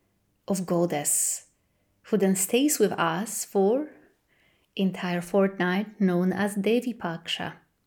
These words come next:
during which the first nine nights are known as Navaratri,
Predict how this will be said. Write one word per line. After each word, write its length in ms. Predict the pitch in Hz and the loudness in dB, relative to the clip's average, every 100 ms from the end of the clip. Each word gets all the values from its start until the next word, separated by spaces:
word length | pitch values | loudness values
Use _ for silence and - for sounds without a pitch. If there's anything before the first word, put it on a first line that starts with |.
| _ _ _ _ _ _ _ - | _ _ _ _ _ _ _ -2
during 280 | 202 202 196 | 4 4 4
which 260 | 208 196 - | 2 2 0
the 80 | |
first 440 | 190 - 208 196 202 | -4 2 2 2 2
nine 280 | 196 233 233 | 2 4 4
nights 460 | 190 185 269 - - | 4 2 0 -4 0
are 120 | 214 | 4
known 300 | 196 180 185 | 4 2 0
as 220 | 196 196 | 0 0
Navaratri, 840 | 190 190 185 180 175 - 165 165 | 0 2 4 2 0 -4 -4 -4